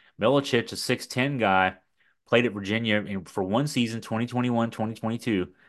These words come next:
averaged six point three minutes a game. He went to Charlotte. Charlotte is where Ron Sanchez, who's back at Virginia on Tony's staff, was still the head coach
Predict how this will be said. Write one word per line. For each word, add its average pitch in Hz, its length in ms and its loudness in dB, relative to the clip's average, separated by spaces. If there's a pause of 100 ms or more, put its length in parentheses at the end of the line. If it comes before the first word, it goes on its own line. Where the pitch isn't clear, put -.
(600)
averaged 101 280 0
six - 180 -6
point 127 220 -2
three 117 160 0
minutes 107 280 -2
a - 40 -10
game. 80 320 -8
He 101 100 -8
went 101 220 -2
to 151 60 -4
Charlotte. 139 600 4
Charlotte 170 500 4
is 107 180 -4
where 113 260 8
Ron 107 240 4
Sanchez, 107 840 0
who's 98 220 -4
back 139 340 0
at 185 140 4
Virginia 98 420 -2
on 87 140 -6
Tony's 85 320 -6
staff, 90 360 0
was 98 220 -4
still 110 220 4
the 98 80 4
head 85 180 0
coach - 320 4